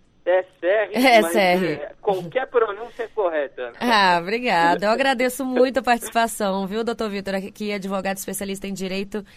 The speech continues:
Speaker 2: civil, esclarecendo pra gente a Lei Geral de Proteção de Dados aqui no Justiça na Tarde. Muito obrigada, Vitor.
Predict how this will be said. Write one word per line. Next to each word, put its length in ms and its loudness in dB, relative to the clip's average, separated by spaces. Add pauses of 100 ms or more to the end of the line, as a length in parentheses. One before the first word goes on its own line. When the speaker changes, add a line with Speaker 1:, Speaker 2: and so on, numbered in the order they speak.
(220)
Speaker 2:
civil, 540 -2 (500)
esclarecendo 540 -2
pra 160 0
gente 300 -6
a 40 -2
Lei 220 -4
Geral 340 -2
de 140 -8
Proteção 480 -6
de 140 -8
Dados 420 -2
aqui 220 -4
no 100 -8
Justiça 420 -10
na 140 -8
Tarde. 520 -4
Muito 380 -6
obrigada, 540 -2
Vitor. 400 -10